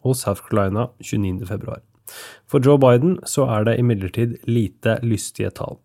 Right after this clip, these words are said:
I New Hampshire får Sanders, ifølge modellen, mellom tjueén prosent og førtién prosent oppslutning i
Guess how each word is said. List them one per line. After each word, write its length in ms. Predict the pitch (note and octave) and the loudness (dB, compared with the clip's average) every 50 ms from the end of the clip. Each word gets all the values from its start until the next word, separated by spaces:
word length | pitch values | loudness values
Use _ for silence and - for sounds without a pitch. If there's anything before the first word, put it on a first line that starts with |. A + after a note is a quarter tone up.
| _ _ - - - - - - - _ _ | _ _ -20 -20 -20 -20 -20 -20 -20 _ _
I 100 | C3 C#3 C#3+ | 2 4 6
New 80 | D3+ D3 | 6 6
Hampshire 400 | C3+ C3+ A#2+ A#2 - - D3+ D3+ | 6 4 2 2 2 0 0 0
får 240 | - - B2+ B2 B2+ | 0 2 2 4 4
Sanders, 540 | B2 - B2 G#2+ G#2 A2 C3+ E3+ F#3 F#3 - - - | 2 2 0 0 2 2 2 2 0 -2 -6 -6 -6
ifølge 340 | C3 A#2+ - A2+ G2+ G2+ | -4 -2 -2 -2 0 0
modellen, 380 | G#2+ A#2 A2 G2+ G2 G#2 C3+ D#3 C3+ A#2+ | 0 0 0 2 2 0 0 0 0 0
mellom 240 | A2+ A2+ A#2 A#2 | 2 2 2 0
tjueén 260 | - - C3 B2 A2+ G#2 | 0 0 2 2 2 2
prosent 440 | - B2+ - C#3 D3 D#3+ D#3+ - - | 0 -2 0 0 0 0 -2 -2 -4
og 100 | B2+ A#2+ | -4 -4
førtién 460 | - - A#2+ - A#2+ A#2 A2 G#2 G#2+ | -4 -6 -6 -2 -2 0 0 0 -2
prosent 360 | - B2 A#2+ - A#2 A#2+ A#2 - | -4 -6 -4 -4 -4 -4 -4 -4
oppslutning 540 | G#2+ - - - A#2 A#2 - C3+ D3+ D#3+ - | -6 -8 -6 -6 -6 -4 -2 -4 -4 -4 -2
i 160 | - A#2+ C3 | -2 -2 -2